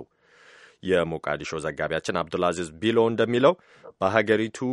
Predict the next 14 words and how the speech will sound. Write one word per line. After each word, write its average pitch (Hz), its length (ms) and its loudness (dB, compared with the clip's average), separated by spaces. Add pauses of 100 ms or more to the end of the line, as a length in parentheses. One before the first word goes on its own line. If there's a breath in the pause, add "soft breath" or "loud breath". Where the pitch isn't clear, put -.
(160)
የገባው 87 680 0
ድርቅና 95 500 -4
የምግብ 101 340 -2
ዋስትና 104 380 0 (100)
ማጣት 107 520 0 (100)
ለመቋቋም 87 1200 -2
በነጻነት 78 840 -6
መዘዋወር 78 640 -4 (100)
አስፈላጊ 73 680 -8
ይሆናል። 73 340 -10
ትዝታ 104 300 -2
በላቸው 107 360 0
ዝርዝሩን 110 440 -4
ይዛለች። - 420 -12